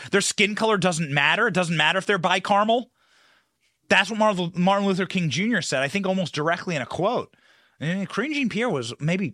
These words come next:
quoting M L K. We're not <laughs> sure. We don't know. Gotta, gotta look that one up. But it's all just utter n-, nostalgia bait, this kind of stuff.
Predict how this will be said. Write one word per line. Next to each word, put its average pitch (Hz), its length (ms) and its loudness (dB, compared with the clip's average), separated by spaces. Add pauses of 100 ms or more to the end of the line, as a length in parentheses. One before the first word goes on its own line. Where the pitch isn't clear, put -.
quoting 165 520 -4
M 143 100 -2
L 147 100 -2
K. 147 260 -6
We're 104 120 -6
not 147 160 -6
<laughs> - 0 -
sure. - 320 -6 (240)
We - 100 -10
don't - 300 -10
know. - 80 -20 (380)
Gotta, 151 240 -10
gotta 247 200 -6
look 226 200 -6
that - 120 -10
one 143 120 -4
up. 160 200 -4 (720)
But 247 120 4
it's 254 180 -2
all 320 320 4
just 277 240 0 (240)
utter 311 260 4
n-, 226 200 4 (140)
nostalgia 208 640 2
bait, 117 320 -6 (280)
this 160 200 -2
kind 147 180 -2
of 113 80 -8
stuff. - 340 -6